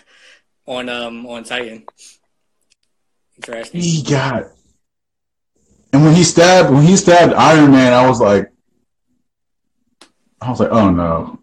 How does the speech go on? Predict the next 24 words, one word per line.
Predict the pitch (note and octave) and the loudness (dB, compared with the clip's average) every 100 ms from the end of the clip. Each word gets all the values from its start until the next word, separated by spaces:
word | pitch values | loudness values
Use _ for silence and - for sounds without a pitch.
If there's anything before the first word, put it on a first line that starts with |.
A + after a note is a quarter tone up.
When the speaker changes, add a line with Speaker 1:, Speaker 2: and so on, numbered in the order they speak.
| _ | _
Speaker 2:
come | - A2 F2+ | -2 0 0
on, | E2 E2+ | -4 -8
man!" | E2 - | -12 -4
Speaker 1:
I | C#3 | -4
actually | C#3 C3+ | -4 -12
thought | A#2 C#3+ | -12 -12
he | B2 | -12
was | |
about | A#2 B2 | -14 -16
to | A#2+ | -16
die. | A#2+ - | -18 0
Speaker 2:
Don't | D3 E3 - | 2 4 2
kill | E3+ C3 - | 0 0 0
Tony | C#3+ B2 G#2+ _ | -2 0 -2 _
Stark. | A2 - - _ _ _ _ _ _ _ _ _ _ _ _ _ _ _ _ _ _ _ _ _ _ | 0 0 -6 _ _ _ _ _ _ _ _ _ _ _ _ _ _ _ _ _ _ _ _ _ _
Speaker 1:
I | - | -20
thought | C3 C#3 | -12 -8
I | |
Speaker 2:
It | |
was | D3+ | -8
Speaker 1:
was | - - | -6 -6
Speaker 2:
so | B2+ | -6
Speaker 1:
ready. | C3+ B2+ | -6 -8
Speaker 2:
sad. | - - C3+ C#3+ C#3 C3+ B2+ G#2+ | -10 -12 -12 -12 -10 -10 -10 -12